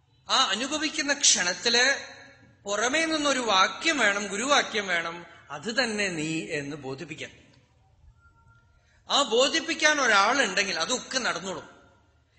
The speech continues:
എപ്പ നമ്മള് നടന്നു തുടങ്ങിയോ, അപ്പൊ ആ ബോധിപ്പിക്കാനുള്ള ആള് സമയത്തിന് അവിടെ എത്തും.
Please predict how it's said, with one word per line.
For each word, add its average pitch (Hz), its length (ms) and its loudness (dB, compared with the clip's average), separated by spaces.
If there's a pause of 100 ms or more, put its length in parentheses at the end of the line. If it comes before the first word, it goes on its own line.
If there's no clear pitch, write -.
എപ്പ 208 260 -2
നമ്മള് 262 280 2
നടന്നു 233 420 0
തുടങ്ങിയോ, 185 580 -2 (280)
അപ്പൊ 160 180 -6
ആ 196 80 0
ബോധിപ്പിക്കാനുള്ള 190 760 -4
ആള് 156 220 -2
സമയത്തിന് 226 800 -4
അവിടെ 170 140 -2
എത്തും. - 260 -10